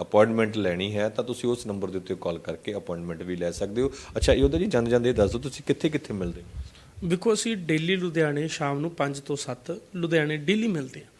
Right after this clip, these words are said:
Speaker 1: ਠੀਕ ਹੈ।
Speaker 2: ਤੁਸੀਂ ਦਿੱਤੇ ਗਏ ਨੰਬਰ ਤੇ ਕਾਲ ਕਰਕੇ ਅਪਾਇੰਟਮੈਂਟ ਬੁੱਕ ਕਰਵਾ ਕੇ
Speaker 1: ਠੀਕ ਹੈ।
Speaker 2: ਡੇਲੀ ਤੁਸੀਂ ਇੱਥੇ ਸਾਨੂੰ ਮਿਲ ਸਕਦੇ ਹੋ।
Speaker 1: ਐਡਰੈਸ ਕੀ ਹੈ ਜੀ?
Speaker 2: ਐਡਰੈਸ ਗਿੱਲਾਂ ਵਾਲੀ ਨਹਿਰ ਹੈ ਜੀ।
Speaker 1: ਠੀਕ ਹੈ।
Speaker 2: ਤੇ ਜਦੋਂ ਤੁਸੀਂ ਦਰਾਹੇ ਤੋਂ ਆਓਗੇ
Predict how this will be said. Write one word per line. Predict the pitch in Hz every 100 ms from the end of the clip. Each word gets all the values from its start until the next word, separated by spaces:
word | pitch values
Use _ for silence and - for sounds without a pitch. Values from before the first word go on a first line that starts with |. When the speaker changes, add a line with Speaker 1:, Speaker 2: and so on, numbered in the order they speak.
| -
Speaker 1:
ਠੀਕ | - 113
ਹੈ। | 107
Speaker 2:
ਤੁਸੀਂ | 147 170
ਦਿੱਤੇ | 139 - 170
ਗਏ | 175
ਨੰਬਰ | 151 147 143
ਤੇ | 160
ਕਾਲ | - 131 131
ਕਰਕੇ | 120 - 165
ਅਪਾਇੰਟਮੈਂਟ | 160 131 131 147
ਬੁੱਕ | 135 127
ਕਰਵਾ | 135 123 110
ਕੇ | 110 196 208 -
Speaker 1:
ਠੀਕ | 113 113
ਹੈ। | 156
Speaker 2:
ਡੇਲੀ | 240 240
ਤੁਸੀਂ | 208 180 196
ਇੱਥੇ | 165 - 160
ਸਾਨੂੰ | 151 139 135
ਮਿਲ | 120 107
ਸਕਦੇ | - 107 -
ਹੋ। | -
Speaker 1:
ਐਡਰੈਸ | - 131 131
ਕੀ | - 143 113
ਹੈ | 92
ਜੀ? | 90 - - - - 190
Speaker 2:
ਐਡਰੈਸ | 185 220 233
ਗਿੱਲਾਂ | 196 170 175 185
ਵਾਲੀ | 180 185
ਨਹਿਰ | 170 139 147
ਹੈ | 175
ਜੀ। | 165
Speaker 1:
ਠੀਕ | 156 - _ -
ਹੈ। | 110
Speaker 2:
ਤੇ | 147 139 131 127 123 135
ਜਦੋਂ | 139 147
ਤੁਸੀਂ | 147 147 160 156 151 151 156 -
ਦਰਾਹੇ | 147 139 151 143 165
ਤੋਂ | 170 175
ਆਓਗੇ | 165 170 175